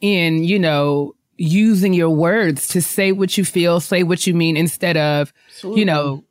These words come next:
Speaker 1: assuming and, and acting out. Like, I mean, what, what, like, what, I, your
Speaker 2: That,
Speaker 1: husband
Speaker 2: that's what,
Speaker 1: handled,
Speaker 2: I mean,
Speaker 1: handled that very well, because I probably may not have had, uh,
Speaker 2: Sis.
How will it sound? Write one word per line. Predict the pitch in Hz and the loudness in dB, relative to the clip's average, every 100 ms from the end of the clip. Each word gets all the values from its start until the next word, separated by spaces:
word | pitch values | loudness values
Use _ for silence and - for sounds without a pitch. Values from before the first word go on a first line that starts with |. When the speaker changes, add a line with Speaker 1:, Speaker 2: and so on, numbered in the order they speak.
| _ - | _ -6
Speaker 1:
assuming | 175 - 240 233 214 208 208 196 | -4 -2 0 2 2 2 0 0
and, | 160 151 143 - | -2 -4 -8 -8
and | 156 143 | -8 -6
acting | 175 202 185 185 | -6 -4 -4 -4
out. | 175 175 | -4 -4
Like, | 170 170 | -4 -2
I | 190 | -2
mean, | 214 175 165 151 139 _ _ _ _ _ _ _ - | -2 0 -2 -2 -6 _ _ _ _ _ _ _ -6
what, | 202 220 226 | -2 -2 -2
what, | 233 233 | -2 0
like, | 202 185 170 | 0 -2 -4
what, | - 185 226 - - 294 - | -4 -4 -4 -8 -18 -20 -10
I, | 185 190 - - 294 - | -6 -6 -6 -16 -18 -14
your | 277 196 233 | -4 0 0
Speaker 2:
That, | 269 | 0
Speaker 1:
husband | 202 220 | 0 0
Speaker 2:
that's | 208 | 2
what, | - | 2
Speaker 1:
handled, | - | 0
Speaker 2:
I | |
mean, | 277 | 0
Speaker 1:
handled | 269 190 170 | 2 0 0
that | 160 147 | -2 -2
very | 160 170 156 | -2 0 0
well, | 160 156 151 | 0 0 -2
because | 156 160 175 | -2 -4 -2
I | 196 | -4
probably | 202 180 165 151 147 143 | -4 -4 -4 -2 0 -2
may | 156 151 156 156 | -2 -2 0 0
not | 156 165 | 0 0
have | 151 | -2
had, | 160 151 143 143 139 - | -2 -2 0 -2 -4 -6
uh, | 151 139 139 143 | -4 -2 -2 -4
Speaker 2:
Sis. | 139 | -6